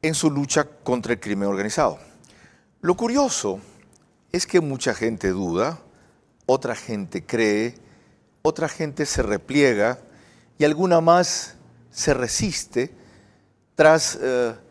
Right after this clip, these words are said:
las acusaciones o insinuaciones que le han hecho. Y ante eso,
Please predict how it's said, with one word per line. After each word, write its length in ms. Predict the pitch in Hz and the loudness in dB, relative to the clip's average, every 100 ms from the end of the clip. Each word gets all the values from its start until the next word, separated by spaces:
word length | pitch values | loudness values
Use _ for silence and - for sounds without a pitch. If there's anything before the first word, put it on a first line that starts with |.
| _ _ | _ _
las 260 | - 143 143 151 | 2 2 4 -2
acusaciones 1120 | 147 156 170 156 170 185 185 165 - - - | -2 -2 0 2 4 4 4 -2 -4 -6 -4
o 140 | 120 | -2
insinuaciones 1160 | 120 - 120 104 95 - 101 139 127 110 - - _ - _ _ _ _ _ | -2 -4 -4 -2 -4 -4 0 0 0 -4 -8 -16 _ -20 _ _ _ _ _
que 140 | - | -2
le 160 | 175 175 | 0 0
han 120 | 185 | 0
hecho. 360 | 190 - 80 67 - _ _ _ _ _ _ _ _ _ _ | -4 -6 -10 -12 -16 _ _ _ _ _ _ _ _ _ _
Y 120 | - 196 | 4 6
ante 300 | 196 185 196 | 6 6 4
eso, 420 | - 190 - | 4 2 0